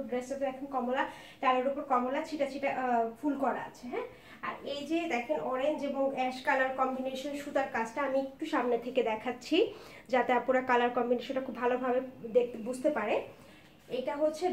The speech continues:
ড্রেসটা, এবং এটার সাথে আমরা দিয়েছি লাল রঙের সালোয়ার। আর ওড়নাটা তো সবার চেনা, একদম কর্নারে, আহ, দুই কোনাকুনি করে কাজ করা আছে। দেখেন এই যে এখান থেকে শুরু হয়েছে,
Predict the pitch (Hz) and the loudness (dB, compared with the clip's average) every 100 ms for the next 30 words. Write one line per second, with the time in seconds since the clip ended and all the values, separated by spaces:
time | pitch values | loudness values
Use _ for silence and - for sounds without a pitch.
0 | 226 247 - - 294 285 262 240 247 - | 2 0 -2 -2 0 0 2 2 0 -4
1 | - - - 254 247 226 247 226 285 311 | -6 -4 -2 0 0 0 0 -2 -4 -4
2 | 277 240 254 262 254 254 247 214 220 277 | 0 0 0 0 -2 -2 -4 -2 -2 -2
3 | 453 - - - - - - - - - | -2 -10 -20 -20 -20 -20 -20 -20 -18 -18
4 | - - - - 240 285 294 311 320 311 | -20 -20 -20 -10 -6 -2 2 4 4 2
5 | 320 - 339 339 - 320 269 302 311 302 | 0 -4 -2 -2 0 2 4 4 2 2
6 | 285 277 311 381 - - - - - 240 | 2 4 2 0 -12 -20 -20 -16 -6 -4
7 | 233 294 285 285 277 277 285 277 269 262 | 0 0 2 4 6 6 4 4 6 4
8 | 240 285 294 311 285 285 277 277 277 277 | 4 2 2 4 6 6 6 6 6 6
9 | 262 - 285 262 254 - 254 247 311 370 | 0 0 2 4 4 2 -2 0 0 -2
10 | - - - - 233 240 254 277 254 285 | -4 -16 -20 -4 -2 -2 -2 -2 -4 -4
11 | 277 294 285 294 277 320 | -4 -2 2 4 2 2